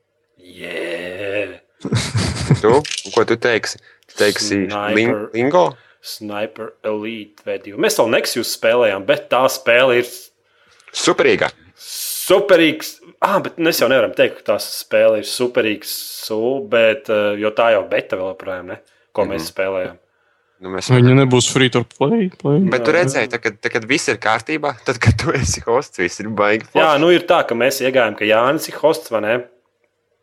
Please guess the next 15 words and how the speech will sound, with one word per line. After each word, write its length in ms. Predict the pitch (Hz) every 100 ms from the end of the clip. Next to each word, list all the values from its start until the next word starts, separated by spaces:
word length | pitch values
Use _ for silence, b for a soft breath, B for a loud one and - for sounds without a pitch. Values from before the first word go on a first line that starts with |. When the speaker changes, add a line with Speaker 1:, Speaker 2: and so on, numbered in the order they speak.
| _ _ -
Speaker 1:
Un 120 | 107
cik, 300 | 123 143 -
cik 200 | - 147 147
reizes 240 | 156 160
man 160 | 143 139
nošāva, 340 | 151 131 107
un 80 | 113
es 80 | -
tev, 140 | 117
man 100 | 113
liekas, 120 | 107
pat 100 | -
nevienreiz 360 | 120 117 120 123
nenošāvu, 500 | 127 110 - 104 95
ne? 100 | 107